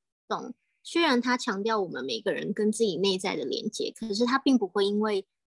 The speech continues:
这个连接就会断掉跟外面的联系。就是你刚刚讲的这些，我觉得也是蜕变游戏它一个很重要的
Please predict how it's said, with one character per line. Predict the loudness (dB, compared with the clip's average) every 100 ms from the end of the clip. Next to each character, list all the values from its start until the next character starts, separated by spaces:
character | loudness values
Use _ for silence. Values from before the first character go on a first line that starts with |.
| -6
这 | -2
个 | 0 0
连 | 2 0 0
接 | 0 0 0
就 | -2
会 | 0 2 2 0 -8 _ _ _
断 | 2 2
掉 | 4 2
跟 | 0 -4 -2
外 | -2
面 | -2 -4
的 | -6
联 | -6 -6
系。 | -8 -6 -6
就 | -2 -4
是 | -4 _ _ _ 4 4 4 _
你 | 0
刚 | 4 6
刚 | 6
讲 | 4
的 | -2
这 | -2
些， | 0 2 2
我 | 2
觉 | 2 0
得 | 4
也 | 2 2
是 | -2 2 2 2 _ _ -2
蜕 | 2
变 | 4
游 | 4
戏 | 0 -2
它 | -2 -2
一 |
个 | -2 -2
很 | -2
重 | 2 2
要 | 2
的 | -2 -6